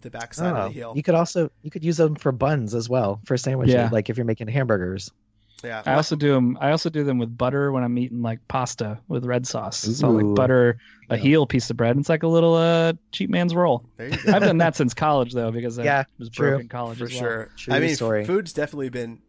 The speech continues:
Speaker 1: different for us. Uh, we typically would order out or go out probably, I don't know, three or four times a week at least, which probably isn't a lot for some people, but for us, it was a fair amount. Uh,
Speaker 3: Mm-hmm.
Speaker 1: and, and for, I don't know, God, sixteen, seventeen days now, we've made every meal at home.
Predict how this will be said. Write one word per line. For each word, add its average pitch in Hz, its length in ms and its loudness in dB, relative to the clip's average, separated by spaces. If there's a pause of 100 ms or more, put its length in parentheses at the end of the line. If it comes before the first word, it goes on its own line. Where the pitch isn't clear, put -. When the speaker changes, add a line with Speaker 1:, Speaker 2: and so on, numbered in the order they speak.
(140)
Speaker 1:
different 139 460 -10
for 147 180 -8
us. 151 260 -8
Uh, 113 340 -10
we 127 160 -12
typically 123 880 -14 (380)
would 123 260 -6 (140)
order 131 260 -2
out 123 200 -8
or 120 100 -12
go 120 220 -12
out 117 380 -10
probably, 117 600 -12
I 110 40 -12
don't 110 100 -16
know, 107 100 -16
three 123 200 -14
or 113 40 -10
four 117 180 -12
times 113 280 -16
a 110 60 -16
week 110 240 -18
at 107 140 -12
least, 110 560 -14 (260)
which 127 200 -16
probably 127 240 -6
isn't 123 180 -10
a 113 60 -12
lot 117 200 -10
for 120 80 -16
some 113 160 -12
people, 110 260 -14
but 120 120 -14
for 123 160 -8
us, 110 160 -8
it 113 60 -14
was 110 120 -16
a 110 60 -20
fair 104 240 -14
amount. 107 360 -16 (440)
Uh, 120 200 -4
Speaker 3:
Mm-hmm. 127 80 -4
Speaker 1:
and, 117 220 -8
and 117 220 -12
for, 113 380 -10 (160)
I 117 80 -12
don't 113 100 -12
know, 107 220 -14 (400)
God, 110 300 -12
sixteen, - 380 -14
seventeen 113 420 -14
days 113 260 -10
now, 113 180 -12
we've 113 240 -14
made 113 260 -12
every 110 240 -14
meal 113 240 -12
at 117 80 -16
home. 135 360 -10